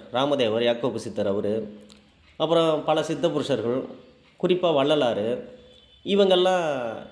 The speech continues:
இது மாதிரி நினைத்த இடத்துல தோன்றுவாங்க, நினைத்த மாதிரி தரிசனம் கொடுப்பாங்க,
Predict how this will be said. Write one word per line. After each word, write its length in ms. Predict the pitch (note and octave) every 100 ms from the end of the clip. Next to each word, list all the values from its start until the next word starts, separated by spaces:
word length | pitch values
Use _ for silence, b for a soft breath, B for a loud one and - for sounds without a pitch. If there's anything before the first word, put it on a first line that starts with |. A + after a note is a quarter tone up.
| -
இது 180 | F#3
மாதிரி 240 | F3+ E3+ F3+
நினைத்த 380 | D#3+ E3 E3+ E3
இடத்துல 240 | D#3+ D#3+
தோன்றுவாங்க, 460 | D3 D#3 D3 D3 F#3
நினைத்த 340 | G3 F3 F3
மாதிரி 360 | D#3 D#3 D#3+ D3 B2
தரிசனம் 380 | B2 D3 D#3+ C3
கொடுப்பாங்க, 320 | C3 B2+ B2+